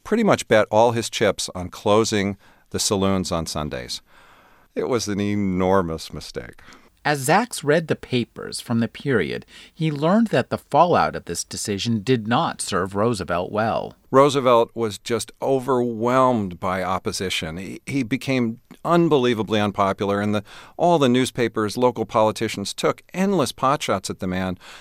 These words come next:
Speaker 1: And to his credit, he never backed down, but it's just a King Arthur and his knights kind of quest to clean up the most corrupt city in the United States.
Speaker 2: Zacks' story of sin, corruption, and Roosevelt's iron will ends with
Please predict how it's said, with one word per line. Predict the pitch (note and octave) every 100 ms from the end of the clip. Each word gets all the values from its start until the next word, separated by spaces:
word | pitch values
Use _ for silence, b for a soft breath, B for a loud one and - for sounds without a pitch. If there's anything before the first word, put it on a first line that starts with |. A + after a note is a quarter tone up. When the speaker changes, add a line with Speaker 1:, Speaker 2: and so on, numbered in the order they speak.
| B
Speaker 1:
And | B D3+
to | -
his | G#3 -
credit, | - G3+ A3+ G#3 F2+
he | -
never | C3+ D#3+ E3
backed | D3 C#3+ C#3+ -
down, | E3+ F3 A#2+
but | A#2 - B B B
it's | E3 D#3
just | - F#3 -
a | E3+ D3+ D#3 D3+
King | - E3
Arthur | E3 E3 E3 D#3+
and | D#3
his | D3 C#3
knights | C#3+ D#3+ F3+ -
kind | - C3
of | B2 -
quest | - D#3+ A3 - -
to | A2
clean | - D3+ F3
up | D3+ C#3 - B B
the | B2+
most | C3+ B2+
corrupt | - C#3 B2+ C3 - _ -
city | - C3+ A2 G#2
in | F#2+
the | G2
United | F#2+ F#2+ F2 E2+
States. | - - - - - -
Speaker 2:
Zacks' | F#2+ D#3 G#3 - -
story | - - B2 B2+ B2
of | F#2
sin, | - - A#2 A#2 A#2+
corruption, | A2 - D#2 F2 - - A2
and | G2 D#2+
Roosevelt's | G2+ A2 G2+ G2+ G2 - -
iron | A2+ A2+ G2+ F#2
will | F#2 F#2 - B B -
ends | D#3+ G#3 D3+
with | A#2+